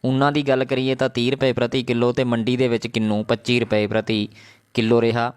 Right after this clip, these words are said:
ਇਸੇ ਤਰ੍ਹਾਂ ਹੀ ਸ਼ਾਹਬਾਦ ਮੰਡੀ ਦੇ ਵਿੱਚ ਕਿੰਨੂ ਇਕੱਤੀ ਰੁਪਏ ਪਝੱਤਰ ਪੈਸੇ ਪ੍ਰਤੀ ਕਿਲੋ ਰਿਹਾ ਤੇ ਚੰਬਾ ਵਿੱਚ ਕਿੰਨੂ ਪੈਂਤੀ ਰੁਪਏ ਪ੍ਰਤੀ ਕਿਲੋ ਰਿਹਾ। ਤੇ ਜੇਕਰ ਗੱਲ ਕਰੀਏ ਨਾਰਾਇਣਗੜ੍ਹ ਦੀ, ਤਾਂ ਇੱਥੇ ਕਿੰਨੂ ਸੋਲਾਂ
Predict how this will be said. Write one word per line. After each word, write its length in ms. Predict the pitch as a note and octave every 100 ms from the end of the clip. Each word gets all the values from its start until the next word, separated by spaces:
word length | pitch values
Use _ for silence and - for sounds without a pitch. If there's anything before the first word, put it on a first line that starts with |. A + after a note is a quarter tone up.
| _ -
ਇਸੇ 260 | A#2 A#2+ C3+
ਤਰ੍ਹਾਂ 200 | C3 C3
ਹੀ 200 | C3 C#3
ਸ਼ਾਹਬਾਦ 520 | - A#2+ B2 C3 B2
ਮੰਡੀ 320 | B2 A2 A2+
ਦੇ 120 | A#2 A2+
ਵਿੱਚ 220 | A2+ A2+
ਕਿੰਨੂ 420 | A#2 G#2+ A#2 A2+
ਇਕੱਤੀ 400 | A2 A2+ - A#2
ਰੁਪਏ 220 | A2+ A2+
ਪਝੱਤਰ 360 | A2+ A#2 - G#2
ਪੈਸੇ 280 | G#2+ G#2 G#2+
ਪ੍ਰਤੀ 280 | A2 A#2+
ਕਿਲੋ 240 | A#2 A2 A2
ਰਿਹਾ 220 | A2+ A2+
ਤੇ 120 | B2
ਚੰਬਾ 340 | A2+ A2+ A2+ A2+
ਵਿੱਚ 180 | A2
ਕਿੰਨੂ 380 | - A2 A2 G#2+ A2 - - _ -
ਪੈਂਤੀ 340 | B2 B2+ C#3
ਰੁਪਏ 240 | C3+ A2+ A2
ਪ੍ਰਤੀ 380 | A#2 A#2 A2+ A2 - - -
ਕਿਲੋ 280 | A2+ G#2
ਰਿਹਾ। 220 | G2+ F#2 D#2+ - _ _ _ _ -
ਤੇ 80 | A2+
ਜੇਕਰ 300 | A#2+ A#2+ C3
ਗੱਲ 200 | B2 B2+
ਕਰੀਏ 220 | C3+ C#3
ਨਾਰਾਇਣਗੜ੍ਹ 560 | A#2+ A2+ A2+ A#2+ C3 B2+
ਦੀ, 120 | C3
ਤਾਂ 140 | B2
ਇੱਥੇ 220 | A#2 B2+
ਕਿੰਨੂ 320 | B2+ B2 B2 B2+
ਸੋਲਾਂ 560 | - A2 A2+ A#2 G#2+